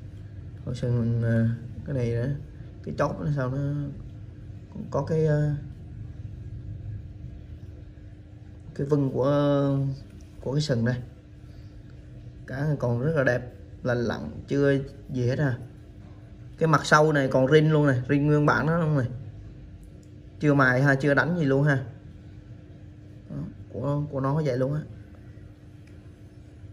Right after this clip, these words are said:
Đây có số hai. Số hai này có cái nào, à, chắc thép xanh, thép trắng gì đó, hai gì đó.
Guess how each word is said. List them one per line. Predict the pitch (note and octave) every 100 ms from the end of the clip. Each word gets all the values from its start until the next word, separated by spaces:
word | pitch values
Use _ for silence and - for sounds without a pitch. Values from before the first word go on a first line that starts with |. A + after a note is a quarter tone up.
| - - - - - - -
Đây | C3 B2
có | C#3+
số | D3+
hai. | D#3 C#3+ C3+ B2+ - - - - - - - - - - - - -
Số | D3
hai | C3 B2+
này | B2 A#2 A#2
có | C3+
cái | C3+
nào, | B2 A#2+ A2+
à, | A#2 - - - - - - -
chắc | -
thép | D#3+ D3+
xanh, | D3+ C#3
thép | D3+ -
trắng | C3 E3
gì | D3+
đó, | C3 D3
hai | C3+ C3
gì | B2+
đó. | A#2+